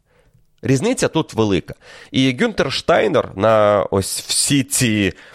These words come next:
спроби привернути до себе увагу Делетраза сказав пресі, що «я з ним не спілкувався, але якщо він не задоволений, то він далеко не єдиний, хто хотів би отримати це місце, нехай стає в чергу.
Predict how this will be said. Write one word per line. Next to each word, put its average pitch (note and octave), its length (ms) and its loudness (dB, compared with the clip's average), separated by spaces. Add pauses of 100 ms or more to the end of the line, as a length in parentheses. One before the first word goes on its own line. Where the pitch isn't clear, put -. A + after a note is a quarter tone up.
(160)
спроби C3 720 2
привернути B2+ 600 2
до G#2 100 2
себе A2 280 0
увагу G2 440 2
Делетраза G#2+ 640 0 (360)
сказав C#3+ 520 0 (280)
пресі, A2+ 500 -2 (340)
що - 220 -4
«я G#3 200 2
з G3 40 -4
ним F#3+ 140 0
не D#3+ 140 2
спілкувався, A2+ 880 -2
але D3+ 220 2
якщо F3 260 -2
він G3 120 0
не F3+ 80 0
задоволений, G3+ 580 2
то F#3+ 140 0
він F3+ 220 -2
далеко E3 400 2
не C#3 320 0
єдиний, A2+ 640 -2
хто - 240 -2
хотів A#2 400 -2
би F2+ 120 0
отримати E2+ 360 0
це D#3+ 140 -4
місце, - 240 -4
нехай B2 280 0
стає G#2 260 -2
в D#2 60 -12
чергу. - 360 -4